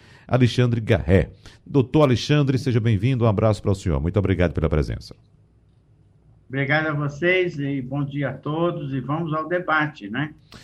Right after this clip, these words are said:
Speaker 1: Vamos lá. Inicialmente, doutor Alexandre, nos diga, por favor, como é que está a cidade de São Paulo? Essa cidade que a gente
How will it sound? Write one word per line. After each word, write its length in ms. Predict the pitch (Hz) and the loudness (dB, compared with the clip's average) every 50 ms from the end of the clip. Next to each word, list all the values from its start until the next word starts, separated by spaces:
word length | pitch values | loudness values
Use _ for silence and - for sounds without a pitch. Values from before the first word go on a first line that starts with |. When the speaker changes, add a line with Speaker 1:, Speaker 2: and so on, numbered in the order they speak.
| - - _ _ - | -20 -20 _ _ -2
Speaker 1:
Vamos 280 | 98 117 135 139 135 113 | 2 2 2 4 4 4
lá. 120 | 98 113 | 4 2
Inicialmente, 640 | 170 208 226 202 - 226 165 123 135 180 202 - - | 2 0 0 2 4 4 4 6 4 2 0 0 2
doutor 220 | 156 151 - 139 | 0 2 4 4
Alexandre, 640 | 131 123 113 - - 104 85 76 69 62 60 57 - - - - - - - _ _ _ - | 4 4 4 2 2 0 0 0 0 -2 -6 -6 -10 -14 -20 -20 -20 -20 -20 _ _ _ -2
nos 220 | 151 156 147 139 | 0 0 0 2
diga, 260 | 165 233 240 226 196 | 0 0 2 2 0
por 160 | - 170 165 | 2 0 -2
favor, 340 | - 156 127 104 92 117 143 | 2 4 4 4 4 2 0
como 200 | - - - 392 | 0 -2 -8 -8
é 60 | 392 | -8
que 60 | - - | -10 -12
está 220 | - - 190 165 | -4 -2 0 0
a 40 | 147 | 0
cidade 360 | - - 143 147 147 131 117 | -2 -2 2 2 2 2 2
de 80 | 120 113 | -4 -6
São 240 | - - 120 98 | -2 0 0 0
Paulo? 380 | - - - 117 110 95 87 101 | 0 2 4 4 4 4 4 0
Essa 120 | 104 - | -2 -2
cidade 400 | 131 - 160 135 135 143 151 135 | -4 -6 -4 0 2 2 2 2
que 120 | 123 - 139 | 0 0 0
a 20 | |
gente 480 | 117 101 131 143 120 - - 117 92 | 0 2 0 -2 -2 0 0 0 0